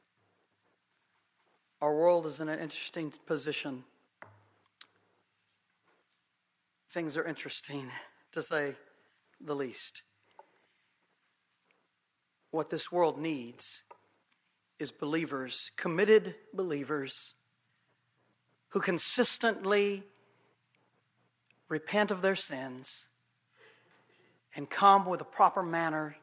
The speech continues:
to worship the Lord, and who are willing to follow Him no matter what, even if it gets uncomfortable. That's what this world needs.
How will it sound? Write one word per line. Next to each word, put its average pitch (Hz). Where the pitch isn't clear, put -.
to 160
worship 156
the 151
Lord, 131
and 151
who 185
are 156
willing 214
to 196
follow 180
Him 160
no 156
matter 147
what, 139
even 277
if 226
it 202
gets 202
uncomfortable. 143
That's 190
what 214
this 175
world 156
needs. 156